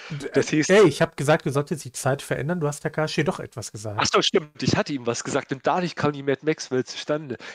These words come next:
Speaker 2: Ja, dann würde ich mich auf jeden Fall schuldig fühlen.
Speaker 1: Und mach deine
Speaker 2: Ja.
Speaker 1: Kamera mal richtig, man sieht dich nicht richtig.
Speaker 2: Okay.
Speaker 1: Genau, aber schön, dass du dich, <laughs> dass du wieder in die Gegenwart gelangst und, oh, wie ist die Mad Max-Welt? Ich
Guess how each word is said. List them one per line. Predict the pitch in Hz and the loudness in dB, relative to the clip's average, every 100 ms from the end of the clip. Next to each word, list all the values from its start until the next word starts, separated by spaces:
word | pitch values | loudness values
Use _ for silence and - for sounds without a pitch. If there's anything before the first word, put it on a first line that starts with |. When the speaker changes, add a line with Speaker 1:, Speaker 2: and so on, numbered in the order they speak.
| - | 0
Speaker 2:
Ja, | 139 | 2
dann | 170 147 | 2 2
würde | 143 | 0
ich | 139 | -2
mich | - - | -2 -2
auf | 131 | 0
jeden | 143 | -2
Fall | - 123 | 0 -2
schuldig | - 131 120 - | 0 -2 -4 -10
fühlen. | - 104 101 98 _ _ | -10 -10 -12 _ _ _
Speaker 1:
Und | 123 | -4
mach | 131 | -4
deine | - 127 | -2 -2
Speaker 2:
Ja. | 117 | 2
Speaker 1:
Kamera | 127 127 107 | 2 0 -2
mal | 107 | -4
richtig, | 107 - 131 - | -8 -12 -14 -12
man | 110 | -12
sieht | 113 113 | -12 -14
dich | 104 | -14
nicht | 117 - | -16 -16
richtig. | 117 - 143 _ _ _ | -18 -16 -18 _ _ _
Speaker 2:
Okay. | 113 - 131 _ _ _ _ _ _ _ _ - _ _ _ _ _ _ _ _ _ _ _ _ _ _ _ _ | -14 -10 -10 _ _ _ _ _ _ _ _ -20 _ _ _ _ _ _ _ _ _ _ _ _ _ _ _ _
Speaker 1:
Genau, | 120 104 101 | -4 -4 -6
aber | 131 123 123 120 | -4 -2 0 -2
schön, | - 160 | 0 2
dass | 131 123 | 2 -2
du | 123 | -4
dich, | 117 | -2
<laughs> | 165 - - | -2 -2 -6
dass | 135 107 - | -6 -6 -4
du | 131 | -4
wieder | 135 135 120 139 | -6 -8 0 0
in | 131 127 | 2 0
die | 123 123 | -2 -2
Gegenwart | 151 151 127 113 - | 0 0 0 -2 -2
gelangst | 127 123 160 - | -2 0 0 -4
und, | 135 123 175 | -6 -6 2
oh, | 202 247 127 | 4 4 0
wie | |
ist | 127 - | -8 -4
die | 131 | -2
Mad | 131 143 | -2 -2
Max-Welt? | 120 - 113 110 - | -6 -6 -6 -6 -8
Ich | - - | -14 -14